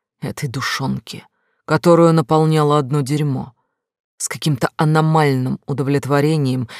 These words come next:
я представлял себе, как он лезет на стены, как замуровал себя в собственном кабинете, мечась от стены к стене, боясь каждого шороха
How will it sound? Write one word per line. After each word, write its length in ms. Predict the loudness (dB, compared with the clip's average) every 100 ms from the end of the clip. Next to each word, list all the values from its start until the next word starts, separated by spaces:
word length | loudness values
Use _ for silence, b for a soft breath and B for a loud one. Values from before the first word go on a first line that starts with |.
| B
я 180 | 0 0
представлял 720 | 0 -2 -2 0 2 4 2
себе, 460 | 0 -2 -4 -6 -8 _ _ _ _
как 300 | -6 -6 -2
он 160 | -2 0
лезет 540 | 2 0 0 -4 -4
на 140 | -2 -2
стены, 680 | -4 -4 -2 0 -2 -6 -12 B B B
как 240 | 0 2
замуровал 760 | 4 6 6 6 4 4 2 2
себя 580 | 0 -2 -2 -2 -2 -2
в 60 |
собственном 840 | -2 0 2 0 -2 -4 -2 -2 -2
кабинете, 840 | -2 0 0 0 -2 -4 -8 -10 -14 _ _ _ -8
мечась 540 | -2 0 0 0 -2 -4
от 160 | -6
стены 440 | -6 -6 -2 -2 -2
к 60 |
стене, 540 | -6 -4 -2 -2 -4 -10 B B
боясь 340 | 4 6 6
каждого 440 | 4 0 2 2 2
шороха 640 | 0 0 2 0 -6 -10